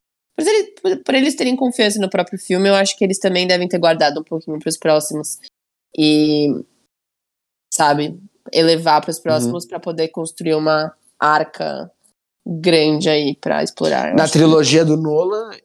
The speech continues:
Speaker 2: assim, quando foi lançado o Cavaleiro das Trevas, que é o segundo filme, acho que o, o Begins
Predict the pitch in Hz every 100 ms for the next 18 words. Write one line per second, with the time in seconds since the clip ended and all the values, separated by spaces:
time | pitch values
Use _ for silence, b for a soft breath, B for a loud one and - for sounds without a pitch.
0 | - 151 151 - 139 127 117 139 143 147
1 | 156 156 151 147 135 175 175 135 117 117
2 | 113 - 117 120 120 113 - 107 117 -
3 | 147 113 110 110 110 107 - 139 - 113
4 | - 123 120 131 120 123 113 113 156 190
5 | - -